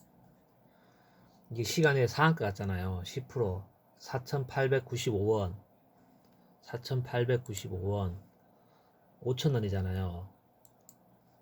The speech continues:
오천 원. 일 차 목표가가 어디냐 하면 여러분들 잘 단디 보세요. 단디. 오천 원에서 야는 육천칠백 원까지 간다고요. 육천칠백 원.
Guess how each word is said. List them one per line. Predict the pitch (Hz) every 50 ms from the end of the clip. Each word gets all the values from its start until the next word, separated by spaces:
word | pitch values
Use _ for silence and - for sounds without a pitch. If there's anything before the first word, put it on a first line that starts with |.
| _ _ _ _ _ _ -
오천 | - 110 101 - - 107 95
원. | 92 87 90 - - _ _ _ -
일 | 135 139
차 | - 165
목표가가 | 139 123 120 123 - 139 127 - 110 101
어디냐 | 92 90 98 110 113 110 104
하면 | 98 98 92 92 90 90 90 90 90
여러분들 | 98 98 101 98 104 98 95 92 90 90 87 92 - - _ _ -
잘 | - - -
단디 | - - 110 117 120 131
보세요. | 120 110 101 95 104 101 98 92 92
단디. | - - - 98 101 104 104 104 104 101 - - _ _ _ _ _ _ _ _ _ _ _ _ _ _ _ _ _ _
오천 | - 120 123 - 151 131
원에서 | 117 110 104 101 90 87 98 95 90 92 92 92 90 90 98 101 - - _ -
야는 | 101 107 117 123 123 120 110
육천칠백 | 107 123 123 - - - - 139 139 139 135 139 - - - - - 151 147 143 147 131
원까지 | 123 - 95 92 92
간다고요. | - 95 98 98 101 95 90 85 85 82 - - _ _ _ _ _ _ _ -
육천칠백 | 110 104 101 - 117 104 - - 120 113 110 107 95
원. | 92 87 90